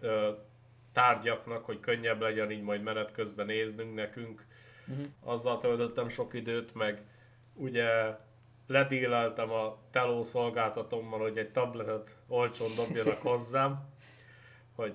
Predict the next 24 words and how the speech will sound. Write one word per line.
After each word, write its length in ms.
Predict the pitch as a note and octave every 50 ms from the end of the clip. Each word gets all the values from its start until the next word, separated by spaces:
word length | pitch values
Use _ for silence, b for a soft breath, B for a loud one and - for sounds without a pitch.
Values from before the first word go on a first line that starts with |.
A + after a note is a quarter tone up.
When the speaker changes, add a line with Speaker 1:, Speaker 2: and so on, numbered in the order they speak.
| - -
Speaker 1:
könnyebb 400 | - - B2 A#2 A#2 A2+ A2 G#2+
legyen 220 | A2 A2 G#2 G#2+ G#2+
nekem 340 | G#2+ A2 G#2 - A2+ G#2+ G#2
olvasgatni, 720 | A2+ A#2+ A#2+ A#2 A2+ A#2+ A#2+ A#2 A2+ A2 B2 A2+ - - G#2
stb. 520 | - - - - - C3+ C3 C3 C3+ C#3+ D3+ C#3+ C#3+ - - - - - -
Speaker 2:
Jó 240 | - B2+ A#2+ A#2 A#2
tetted. 420 | A2+ - A#2+ - - - - B2 A#2+ b b b b b b b b -
Speaker 1:
Úgyhogy 640 | - A#2+ A2+ A2 G#2 - - - A2+ G#2+ G2+ G2+ - -
az 200 | - C3+ C#3 D3
is 160 | D#3 D3 -
ott 200 | - E3 D#3 -
van. 340 | - D#3 D#3 D3+ D3 C#3 - - - - b b b b b b b b b -
Meg 200 | C3 C3+ B2+ C3
ugye 260 | C3+ C3 C3 C3 B2+ B2+ B2+ B2+ B2+
a 640 | B2+ B2+ - - B2 A#2 A2+ A2+ A2+ A#2 A#2 A#2 - - - - - _ -
zene, 460 | B2 A2 A#2 B2+ C3 B2+ B2 B2 A#2+
mixelés 680 | A#2 A2+ A#2+ A#2+ A2+ - - - A2+ A2+ A2 A2 G#2+ -
és 180 | A#2 G#2+ -
masterelés, 800 | - A#2 A2+ G#2+ - - - A#2 A2 A2 G#2+ A2 A2 A2 G#2 -
azt 220 | A2+ A2 - -
tanulgattam 720 | - C3 B2 B2 A#2+ A#2 A#2 A#2 A#2+ A#2 - - B2 A#2 G#2+
sokat 320 | - A#2+ A2 A2+ A2+ G#2+
a 80 | A#2 A2
hétvégén, 760 | A#2+ A#2 A2+ A2 A2 - - A#2 A2+ A2 A2 A#2 A#2+ A#2+ A#2